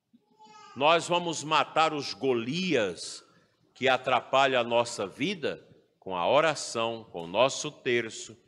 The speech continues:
com a nossa adoração, com a nossa comunhão na Santa Missa. Como Deus é bom,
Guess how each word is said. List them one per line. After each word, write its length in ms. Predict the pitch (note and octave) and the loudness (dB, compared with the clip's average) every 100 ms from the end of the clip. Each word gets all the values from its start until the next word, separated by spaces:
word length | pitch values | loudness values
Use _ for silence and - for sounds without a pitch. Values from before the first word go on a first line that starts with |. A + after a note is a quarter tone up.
| _ - | _ -10
com 100 | F#2+ | -8
a 80 | F2+ | -2
nossa 420 | A2 D3 - D3 | 4 4 4 -2
adoração, 720 | C#3+ D3 D3 - - C3 B2 | 0 2 2 -2 -4 -4 -2
com 100 | A#2 | -4
a 60 | A2+ | 0
nossa 340 | C3 C3 C#3+ | 0 0 -4
comunhão 680 | - C#3+ D3 D3+ D3 D3+ E3 | -4 -4 -4 -4 0 0 2
na 140 | D#3 | -2
Santa 420 | - D3 D3 D3 | -2 -2 0 0
Missa. 640 | C3+ C3 C3 - F#2 - _ _ _ _ _ _ _ _ _ _ _ _ _ _ - | 0 -2 -4 -6 -8 -12 _ _ _ _ _ _ _ _ _ _ _ _ _ _ -2
Como 500 | E3+ G#3+ A3 G#3 F#3 | 4 6 6 4 2
Deus 540 | D3+ G3 G#3+ G3+ C#3+ | 4 4 4 2 -4
é 140 | F3+ F3 | -4 -2
bom, 600 | C3+ F3 D#3+ E2+ - | 0 0 0 -6 -14